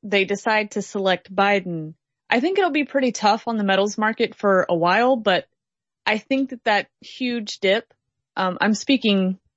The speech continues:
like people my age would, if we see a significant fall, I think that it could be pretty short-lived,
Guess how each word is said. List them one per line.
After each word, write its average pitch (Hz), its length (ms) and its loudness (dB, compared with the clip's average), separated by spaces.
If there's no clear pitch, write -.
like 196 180 2
people 202 260 0
my 196 180 4
age 180 320 0
would, 170 180 4
if 262 180 2
we 349 100 4
see 294 220 2
a 240 40 4
significant 196 840 -2
fall, 175 520 0
I 233 160 0
think 269 300 -2
that 247 100 4
it - 120 -2
could 226 200 -4
be 208 140 -4
pretty 208 360 -2
short-lived, 190 880 0